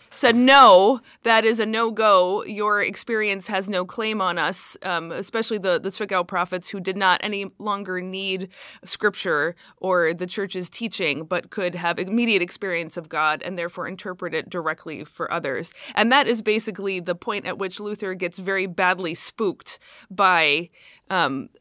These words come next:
appeals to experience as, um, a source and norm for Christian teaching. Though, again, that's not uncomplicated because, as I, I've mentioned many times how much I love his Genesis lectures, and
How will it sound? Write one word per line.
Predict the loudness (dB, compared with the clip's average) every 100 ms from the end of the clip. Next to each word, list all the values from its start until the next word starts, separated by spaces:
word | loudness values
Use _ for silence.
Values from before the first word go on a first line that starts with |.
| -4
appeals | -4 -2 0 2 0 -2
to | -6 -4
experience | -6 -6 -8 -4 0 0 0 -4 -10 -10 -20 -20 -2
as, | 2 2 2 -2 -2
um, | -2 -2 -4 -10 _ _ _ _ _ _ -20 -4
a | -2
source | 0 2 0 0 -4
and | -4 -4
norm | 0 0 0 -2
for | -8 -10
Christian | -4 -6 -4 -10
teaching. | -12 -12 -8 -4 -4 -6 -14 -20
Though, | 2 4
again, | 4 4 2 2
that's | 0 0 -2 -10 -8
not | -2 2 2 2
uncomplicated | -6 0 0 0 -6 -4 -4 -4 -6
because, | -12 -6 -4 -4 -6
as | -6 -6 -4
I, | -6 -6
I've | -8
mentioned | -8 -10 -10 -12 -16 _
many | -8 -6 -6
times | -4 -4 -4
how |
much | -6 -6
I | -6
love | -6 -6
his | -10 -8
Genesis | -6 -6 -8 -10 -8
lectures, | -8 -6 -8 -6 -8
and | -10 -12